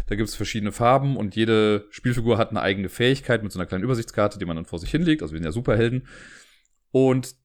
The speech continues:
dann kann's schon fast eigentlich losgehen. Es gibt noch so ein Stunt-Deck, das sind auch so kleine Karten, so groß wie die Unheilskarten, die werden gemischt und jeder, der mitspielt, bekommt eine dieser Karten. Beziehungsweise wenn man zu,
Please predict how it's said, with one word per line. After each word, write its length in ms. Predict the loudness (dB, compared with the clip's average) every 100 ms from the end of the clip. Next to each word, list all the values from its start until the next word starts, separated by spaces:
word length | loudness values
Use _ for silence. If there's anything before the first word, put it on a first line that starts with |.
| _
dann 200 | -2 -2
kann's 220 | -6 -6
schon 140 | -6
fast 320 | -8 -8 -6 -6
eigentlich 280 | -6 -6
losgehen. 280 | -8 -6 -6
Es 80 | -6
gibt 120 | -6
noch 120 | -6
so 100 | -6
ein 100 | -6
Stunt-Deck, 800 | -6 -4 -2 -2 -4 0 0 0
das 80 | -10
sind 80 | -8
auch 80 | -8
so 80 |
kleine 240 | -2 0 0
Karten, 320 | 0 -2 -2
so 80 | -6
groß 180 | -8 -8
wie 60 |
die 60 | -4
Unheilskarten, 580 | -2 -2 -2 -6 -4 -4
die 100 | 0
werden 160 | 0
gemischt 320 | 0 -2 -2
und 220 | -6 -6 -2
jeder, 260 | 2 2
der 140 | 2 -4
mitspielt, 320 | -6 -8 -8
bekommt 320 | -4 -6 -2
eine 180 | -2 -2
dieser 220 | -4 -6
Karten. 480 | -2 -2 -2 -6 -8 -16 -20 -20 _
Beziehungsweise 420 | 2 4 4 4
wenn 100 | 2
man 200 | 0 -2
zu, 680 | -4 -2 0 0 -2 -6